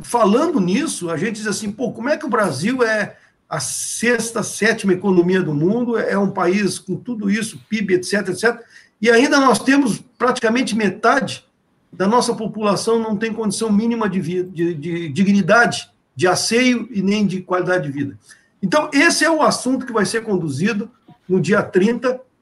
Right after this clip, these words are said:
por essas pessoas, e eu convido a todos vocês para estarem presentes. Eu estarei presente ali como ouvinte, vou fazer perguntas para esse grupo,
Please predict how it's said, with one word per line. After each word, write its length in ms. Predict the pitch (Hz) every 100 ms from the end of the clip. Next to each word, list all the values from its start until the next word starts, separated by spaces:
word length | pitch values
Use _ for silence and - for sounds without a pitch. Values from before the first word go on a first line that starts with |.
| _ _ _
por 100 | 185
essas 300 | 214 208 190
pessoas, 600 | - 170 - 202 226 180
e 40 |
eu 140 | 208 208
convido 560 | 226 170 214 220 196 -
a 120 | 165
todos 340 | - 262 240
vocês 580 | 160 185 - 208 220 214 - _ _ _ _
para 220 | 185 202
estarem 340 | 185 - 196 185
presentes. 400 | 180 143 226 226 - -
Eu 120 | 247
estarei 440 | 233 262 240 254
presente 480 | 208 233 175 254 240
ali 160 | 214 226
como 480 | 226 220 214 160 - _ _ _ _ _ _
ouvinte, 480 | 190 165 196 330 269
vou 140 | 185
fazer 300 | 233 247 240
perguntas 520 | - 233 202 294 311 -
para 120 | 196
esse 140 | 185 202
grupo, 260 | 240 285